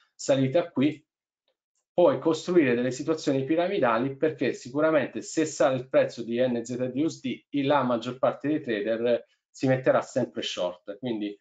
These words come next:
non vedremo mai un aumento del, dei long se vediamo N Z D U S D salire. Quindi questa è un po' la sostanza, eh, sia la spiegazione del target che del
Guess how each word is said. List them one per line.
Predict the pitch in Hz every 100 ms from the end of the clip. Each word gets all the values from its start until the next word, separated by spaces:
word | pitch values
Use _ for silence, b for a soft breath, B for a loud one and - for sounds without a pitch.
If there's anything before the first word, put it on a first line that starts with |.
| b -
non | 135
vedremo | 127 127 135 135 139
mai | 123 113
un | 117 120
aumento | 120 110 107 - 104
del, | 104 101 98 98
dei | 120 117
long | 101 98 104
se | 104 - 110 104 -
vediamo | 107 104 101 101 104
N | 104 101
Z | 101 110 101
D | 104 101
U | 107
S | 98
D | 101 98 _ _
salire. | - 107 90 87 90
Quindi | 113 107 107
questa | 117 -
è | 107
un |
po' | 104 107
la | 104
sostanza, | 113 - 101 95 - 107 - _ _ _ -
eh, | 104 95 92 87 - _ _ _ _ _ _ _
sia | - 147 127
la |
spiegazione | 120 120 117 - 120
del | 147 -
target | - 101 98 104 113 -
che | 113 104
del | 107 98 95 92